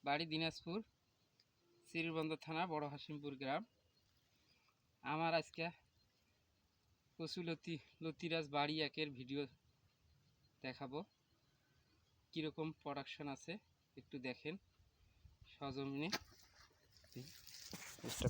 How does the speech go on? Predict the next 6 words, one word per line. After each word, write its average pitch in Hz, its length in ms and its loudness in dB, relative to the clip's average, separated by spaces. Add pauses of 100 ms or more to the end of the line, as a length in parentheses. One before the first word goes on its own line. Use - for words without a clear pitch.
করো। 120 160 2 (4000)
লতি 160 320 10 (1000)
একটু 175 200 4 (120)
দেখেন 165 280 12 (120)
কীরকম 147 380 8 (120)
আছে, - 200 2